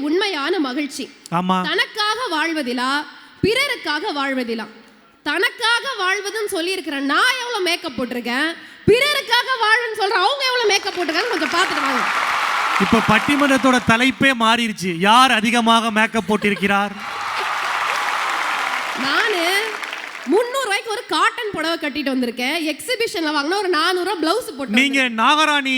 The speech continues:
Speaker 2: ஜவுளி ஸ்டோருக்கு போயிருந்தீங்கன்னா, இதே முந்நூறு ரூபாய்க்கு அழகான புடவை நீங்க வாங்கியிருக்கலாம். ஏன் வருத்தப்படுறீங்க? செல்வலட்சுமி ஜுவல்லரி போயிருந்தீங்கன்னா, அந்த துணிக்கு மேட்சான நகையும் நீங்க வாங்கியிருந்திருக்கலாம்.
Speaker 1: எடுத்திருக்கலாம், மிஸ் பண்ணிட்டேன்.
Speaker 2: ஆ.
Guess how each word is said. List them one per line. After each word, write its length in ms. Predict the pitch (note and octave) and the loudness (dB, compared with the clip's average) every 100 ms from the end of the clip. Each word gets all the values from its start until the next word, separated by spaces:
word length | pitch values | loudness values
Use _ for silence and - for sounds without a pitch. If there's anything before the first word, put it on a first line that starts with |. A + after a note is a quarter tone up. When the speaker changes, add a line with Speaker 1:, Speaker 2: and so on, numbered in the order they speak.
| A#3+ | 0
Speaker 2:
ஜவுளி 220 | B3 C4+ C4+ | 2 2 2
ஸ்டோருக்கு 340 | C4 B3+ A3 | 2 2 0
போயிருந்தீங்கன்னா, 440 | A#3 B3+ A#3+ C4 E4 F4 - - | 0 0 0 2 2 0 -6 -2
இதே 140 | A3+ E4 D#4+ | 4 6 4
முந்நூறு 280 | C#4+ D4 D4+ | 0 0 2
ரூபாய்க்கு 240 | D4 D#4+ E4 C#4 | 4 4 4 4
அழகான 400 | E4 F4+ F#4 F4+ | 6 6 6 4
புடவை 260 | D#4 D#4 C#4+ | 4 4 4
நீங்க 140 | C#4 C4 | 4 4
வாங்கியிருக்கலாம். 520 | D4 C#4+ C4+ A#3+ G#3 - - F4 | 4 2 0 2 0 -2 2 4
ஏன் 120 | F#4 | 6
வருத்தப்படுறீங்க? 600 | E4+ F4 E4+ D#4+ D#4+ D#4 E4 E4+ - - - C4 - - - - - F4 - - - - - - | 6 4 4 4 4 4 4 4 -6 -8 -8 -6 -8 -6 -6 -6 -6 -6 -6 -6 -6 -8 -6 2
செல்வலட்சுமி 580 | C#4+ F4+ F4+ E4 D4+ D4 | 4 4 4 2 2 0
ஜுவல்லரி 260 | C#4 D4 D4+ C#4+ | 2 2 0 2
போயிருந்தீங்கன்னா, 500 | D4 D#4 D4+ D#4 F#4 F4+ - A#3+ | 2 0 -2 2 4 2 -2 -2
அந்த 160 | C4+ C#4 B3+ B3+ | 2 4 2 2
துணிக்கு 380 | D#4+ F4 E4 D#4+ B3+ | 0 0 2 2 4
மேட்சான 460 | C#4 E4 - E4+ F4 | 2 2 2 2 4
நகையும் 320 | D4 D#4+ G4 F#4 | 2 4 4 4
நீங்க 120 | D#4+ C#4+ | 2 2
வாங்கியிருந்திருக்கலாம். 560 | C#4 C4 A#3 A3 F4 | 4 0 0 0 0
Speaker 1:
எடுத்திருக்கலாம், 400 | E4+ F#4 C#4+ C#4 C#4 | -2 -4 -2 -2 -4
மிஸ் 160 | D4+ - | -6 -4
பண்ணிட்டேன். 360 | F#4 D4 A3+ F#3 | -4 -4 -8 -8
Speaker 2:
ஆ. 20 | - | -2